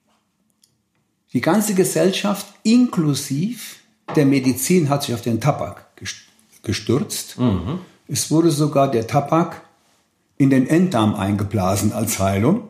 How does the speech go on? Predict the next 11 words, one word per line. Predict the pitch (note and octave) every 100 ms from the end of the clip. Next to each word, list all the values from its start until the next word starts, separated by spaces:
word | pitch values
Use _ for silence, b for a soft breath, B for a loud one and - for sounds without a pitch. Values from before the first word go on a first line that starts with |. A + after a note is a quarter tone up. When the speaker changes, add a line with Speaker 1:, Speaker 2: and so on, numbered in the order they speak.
| -
Speaker 1:
in | A#2+ -
der | G2+
Medizin. | - A2 - A#2 G#2 A2 A2 D3 - B2+ C#3+ A#2 B2 - A2 B
<laughs> | B B B B B -
Er | E3 D3+
wurde | G3+ G3+ G#3 G#3 - - _ _ _ _ _ _ -
konsumiert. | - A#3 A#3 G#3+ F#3 F3+ G#3 C#4 - - _ -
Es | D#3 -
gibt | F#3+ - - -
Bilder | F#3 A3 A#3 A#3 B3+ - _ _ _ _ _ -
der | D3 C#3+ A#2 G2+